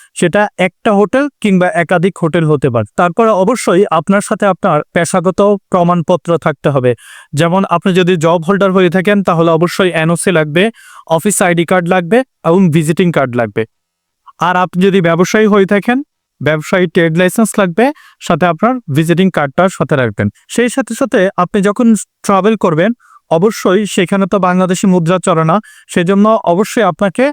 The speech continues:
ডলার সাথে রাখতে হবে। সেই ডলারটা যেন পর্যাপ্ত পরিমাণ ডলার হয়ে থাকে, ধরুন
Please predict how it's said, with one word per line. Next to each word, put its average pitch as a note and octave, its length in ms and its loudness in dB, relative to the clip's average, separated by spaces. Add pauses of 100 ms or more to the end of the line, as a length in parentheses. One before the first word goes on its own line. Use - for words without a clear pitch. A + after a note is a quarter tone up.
(380)
ডলার E3 360 2
সাথে F3 240 -2
রাখতে C3+ 240 -2
হবে। A2 220 -2 (520)
সেই G3 260 0
ডলারটা F#3+ 460 2
যেন G3+ 120 0 (180)
পর্যাপ্ত F3+ 400 0 (140)
পরিমাণ D#3+ 260 0 (100)
ডলার D3 280 2
হয়ে D3 200 2
থাকে, A2+ 200 -2 (680)
ধরুন F#3+ 260 2